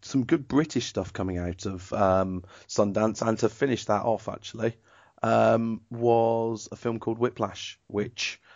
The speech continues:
uh, a British film which won, uh, the Audience Award and I think won the Grand Jury Award as well, which is about a jazz drummer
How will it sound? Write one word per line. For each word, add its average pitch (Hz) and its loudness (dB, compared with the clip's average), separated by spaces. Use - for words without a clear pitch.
uh, 101 2
a 101 -2
British 110 -2
film 104 -2
which 95 -6
won, 107 2
uh, 98 0
the 98 -4
Audience 104 0
Award 98 -2
and 98 -4
I - -4
think 101 -6
won 101 0
the 98 -2
Grand 98 -2
Jury 104 2
Award 95 0
as 101 -10
well, 101 6
which - 2
is 107 6
about 104 0
a 98 2
jazz 107 -2
drummer 92 -2